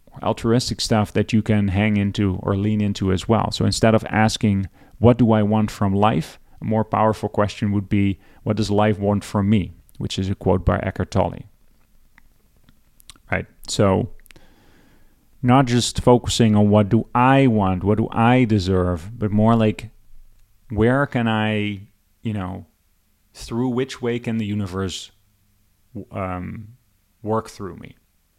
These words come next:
right? What skill set do I currently have? What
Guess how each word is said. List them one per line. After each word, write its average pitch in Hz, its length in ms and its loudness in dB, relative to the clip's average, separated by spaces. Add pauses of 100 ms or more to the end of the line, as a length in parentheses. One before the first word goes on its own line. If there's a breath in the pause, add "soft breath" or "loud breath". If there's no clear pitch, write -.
(640)
right? - 220 -12 (1300 soft breath)
What - 160 -2
skill 131 280 0
set 117 260 -2
do 107 180 2
I 101 180 2
currently 101 460 0
have? 92 200 0
What 101 140 -2